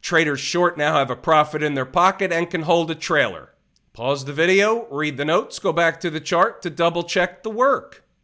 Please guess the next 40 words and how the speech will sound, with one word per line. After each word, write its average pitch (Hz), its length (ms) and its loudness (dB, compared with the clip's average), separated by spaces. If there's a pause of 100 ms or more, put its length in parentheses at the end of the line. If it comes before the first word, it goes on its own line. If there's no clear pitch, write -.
(200)
Nobody 151 520 0
lets 147 300 0
the 143 100 -8
trade 147 320 -2
go 139 160 0
bad 160 280 0
on 175 180 2
them. 175 200 2
That's 151 260 0
when 151 200 -2
we're 135 120 0
holding 143 360 0
a 123 40 -4
trailer. 180 600 0 (180)
By 151 140 0
ten 160 320 0
twenty-nine, 156 580 0
here's 147 260 -4
the 147 100 -2
next 156 340 -2
post 214 440 2
because 135 300 -6
the 135 80 -4
next 147 280 -2
trade 160 280 0
is 147 120 -6
coming. 175 440 -2 (300)
Four 160 240 -2
twenty-eight 156 680 -2
sixty-five 175 1000 0
to - 80 -12
four 156 240 -2
twenty-nine 143 680 -2
forty-five 135 840 0 (300)
is 202 320 4
the 202 100 2
next 196 300 0
zone 196 360 4
of 180 140 -2
resistance 180 880 -2